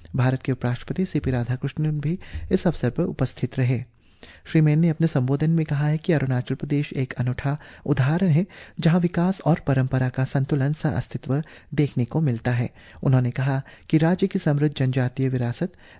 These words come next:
विविध भाषाएं और गहरी आध्यात्मिक परंपराएं विकास में बाधा नहीं, बल्कि सतत और समावेशी विकास की मार्गदर्शक है। इस अवसर पर उप मुख्यमंत्री को प्रतिष्ठित ब्रह्मपुत्र गौरव सम्मान से भी सम्मानित किया गया।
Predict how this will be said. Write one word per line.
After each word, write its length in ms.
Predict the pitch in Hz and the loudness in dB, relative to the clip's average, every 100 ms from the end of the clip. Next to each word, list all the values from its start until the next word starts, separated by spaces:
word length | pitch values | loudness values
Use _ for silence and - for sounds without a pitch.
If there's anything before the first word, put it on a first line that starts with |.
| - | 2
विविध 220 | 147 143 | 2 2
भाषाएं 520 | 131 117 131 - 139 196 | 0 0 -2 -2 -2 0
और 300 | 147 131 127 - - 151 | 0 0 -4 -12 -16 -2
गहरी 260 | 151 170 180 | 0 2 2
आध्यात्मिक 540 | 131 - 131 135 131 - - | 0 0 0 0 -4 -10 -6
परंपराएं 540 | 135 127 127 131 127 160 - - 160 | -2 0 0 -2 -2 -4 -8 -6 -2
विकास 360 | 156 165 - | 0 0 2
में 100 | 156 | 0
बाधा 300 | 139 123 135 | 0 0 0
नहीं, 220 | 143 123 - - | 0 -2 -4 -4
बल्कि 240 | 139 - | -4 -2
सतत 360 | 139 147 170 165 - - | -2 -2 -2 -6 -10 -2
और 100 | 190 | 0
समावेशी 540 | 190 165 147 147 - | 2 2 2 -2 -4
विकास 380 | 151 131 127 127 | -4 -4 -6 -8
की 160 | - 151 | -6 -4
मार्गदर्शक 640 | 131 127 - 113 - 127 | -2 -4 -6 -8 -6 -6
है। 180 | 131 - - _ - - | -6 -6 -10 _ -20 -4
इस 160 | 147 - | -2 -2
अवसर 220 | 160 180 | 0 -2
पर 200 | 180 160 170 - - | 2 0 -2 -10 -4
उप 140 | 170 180 | 2 4
मुख्यमंत्री 560 | 180 - 180 175 202 202 | 2 2 0 2 0 0
को 140 | 190 | 0
प्रतिष्ठित 560 | 156 - 143 - 147 - | 0 -2 -4 -4 -4 -2
ब्रह्मपुत्र 500 | 127 131 - - 131 | -2 -2 -2 -2 -4
गौरव 260 | 127 123 | -2 -4
सम्मान 400 | - 135 147 156 | -4 -4 -2 -2
से 140 | 151 151 | -2 -2
भी 180 | 185 - | -4 -4
सम्मानित 500 | 214 175 127 123 - | 0 0 0 -2 -4
किया 280 | - 139 120 | -2 0 0
गया। 280 | 127 120 | -2 -2